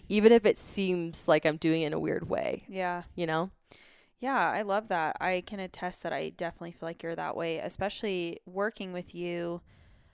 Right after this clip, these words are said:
Speaker 2: I don't, th-, I haven't had one idea that you're like, "Yeah, I don't think we can." It's a-, always like, "Yeah, let's make it happen." And even with the podcast,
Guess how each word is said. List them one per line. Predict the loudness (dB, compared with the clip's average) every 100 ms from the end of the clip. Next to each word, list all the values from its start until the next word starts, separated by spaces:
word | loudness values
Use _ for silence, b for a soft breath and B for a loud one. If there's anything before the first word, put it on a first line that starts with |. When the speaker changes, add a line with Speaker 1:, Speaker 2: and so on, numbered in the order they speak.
| _ _ _ _ _
Speaker 2:
I | -4 -2
don't, | -2
th-, | -6 -2
I | 0
haven't | 2 0
had | -2 -4
one | -2 -2
idea | -2 -2 -2 -2
that | -4 -6
you're | -4 -4
like, | -4 -6 -8
"Yeah, | -8 -4 -4 -2 -4
I | -6
don't | -8 -12
think | -12
we | -12
can." | -10 -12 -10 -12 -14 -12
It's | -10 -6
a-, | -8 -2
always | 2 4 4 2
like, | -4 -6 -4
"Yeah, | -4
let's | -2 -6 -6
make | -8 -6
it | -8
happen." | -4 -6 -4 -6 -6
And | -10
even | -6 -6 -4
with | -8 -10 -10
the | -8
podcast, | -4 2 2 2 -2 0 0 -2 -8